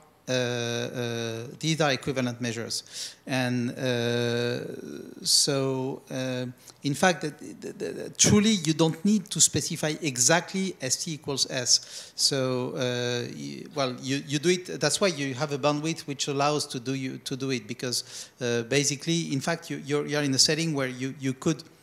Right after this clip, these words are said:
vary S as much as, uh, almost, uh, i-, i-, it's a density estimation, it's a two D density estimation in the S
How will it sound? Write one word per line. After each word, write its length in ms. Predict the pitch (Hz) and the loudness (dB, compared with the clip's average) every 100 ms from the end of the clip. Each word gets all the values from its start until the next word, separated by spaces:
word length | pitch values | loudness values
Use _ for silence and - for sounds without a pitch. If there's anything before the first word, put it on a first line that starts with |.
| - - _ _ - | -20 -20 _ _ -14
vary 400 | - 156 160 165 | 0 2 2 0
S 300 | 151 151 - | 0 4 4
as 120 | 131 | 2
much 260 | 139 135 - | 0 -2 -2
as, 220 | 110 - | 0 0
uh, 140 | 139 | -2
almost, 380 | 151 139 135 - | -4 0 2 0
uh, 20 | 143 120 117 123 62 135 - 62 62 - - - | 0 -2 -2 -4 -4 -4 -4 -4 -6 -10 -18 -10
i-, 40 | 139 | -6
i-, 1080 | 156 147 151 87 - - - 190 190 196 - | -4 -4 -6 -6 -6 -6 -8 -8 -6 -6 -4
it's 200 | 175 - | 0 0
a 40 | 156 | 4
density 500 | 175 185 - 170 160 | 4 4 2 0 0
estimation, 480 | 143 151 147 - | 0 0 -2 -2
it's 140 | 160 - | -4 -4
a 40 | |
two 180 | 151 175 | -4 -6
D 140 | 160 | -4
density 420 | 151 135 - 131 131 | -2 0 0 -2 -4
estimation 520 | - 123 123 139 127 | -2 -2 -2 -2 -2
in 140 | 123 | -2
the 180 | 117 123 - | -4 -6 -4
S 420 | 127 - - | 4 8 8